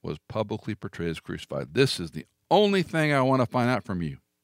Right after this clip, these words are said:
Did you receive the Spirit by the works of the law or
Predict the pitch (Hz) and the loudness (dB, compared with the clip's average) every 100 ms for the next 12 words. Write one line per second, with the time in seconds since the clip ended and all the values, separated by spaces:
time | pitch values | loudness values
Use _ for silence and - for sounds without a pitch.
0 | _ _ - - - _ 101 92 110 151 | _ _ -20 -20 -20 _ -2 0 2 2
1 | 175 - 135 127 127 127 _ 90 - - | 2 0 2 4 2 -2 _ -8 -6 0
2 | 131 120 90 82 78 80 98 120 - 139 | 2 4 4 2 2 2 2 2 -2 0
3 | 139 80 73 92 104 _ _ - - _ | 2 4 4 2 -2 _ _ -20 -20 _
4 | 95 95 80 80 104 | 0 2 2 0 -6